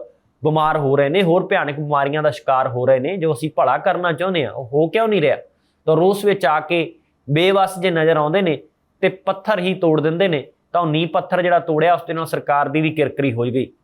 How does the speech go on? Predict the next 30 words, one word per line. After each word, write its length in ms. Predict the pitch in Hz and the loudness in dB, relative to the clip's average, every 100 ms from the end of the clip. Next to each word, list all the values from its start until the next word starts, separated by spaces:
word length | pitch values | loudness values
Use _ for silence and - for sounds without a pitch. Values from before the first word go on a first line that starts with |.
| _ - | _ -4
ਹੁਣ 100 | 196 | 0
ਜਦ 220 | 226 240 | 2 0
ਕਿ 120 | 233 | 0
ਇਸ 80 | 262 | -2
ਤੋਂ 160 | 247 247 | 0 2
ਇਲਾਵਾ 260 | 214 226 | 2 2
ਕੂੜਾ 580 | 226 208 208 220 208 - - - _ _ _ | 0 2 4 2 0 -6 -18 -20 _ _ _
ਚੁੱਕਣ 300 | 190 190 226 | -4 0 0
ਵਾਲੀਆਂ 280 | 226 220 220 | 0 0 0
ਗੱਡੀਆਂ 440 | 175 165 196 208 | 0 2 2 2
ਤਰਪਾਲਾਂ 480 | 208 185 180 175 190 | 0 -2 0 2 2
ਨਾਲ 140 | 190 | 0
ਢੱਕ 320 | 185 170 139 - | 0 -2 -2 0
ਕੇ 140 | 190 | 0
ਲੈ 220 | 190 165 165 | 4 4 4
ਜਾਣ 220 | 175 175 | 2 0
ਦੀਆਂ 240 | 165 180 | -4 -2
ਵੀ 120 | 180 | -2
ਹਦਾਇਤਾਂ 440 | 160 143 143 160 180 | 0 2 0 0 -2
ਨੇ, 80 | 185 | 0
ਪਰ 200 | 180 170 | 0 2
ਇਹ 120 | 156 | 2
ਹਦਾਇਤਾਂ 400 | 147 147 147 165 | 2 0 0 0
ਲਾਗੂ 320 | 147 135 170 | 0 0 -2
ਦੇਖਣ 300 | 156 156 175 | 0 -2 -4
ਨੂੰ 120 | 170 | -4
ਕਿਧਰੇ 240 | 160 180 202 | -2 0 0
ਨਹੀਂ 100 | 175 | 2
ਮਿਲਦੀਆਂ। 420 | 151 147 160 175 | 2 2 0 0
ਜ਼ਿਆਦਾਤਰ 560 | 151 147 156 160 151 | 0 0 0 0 0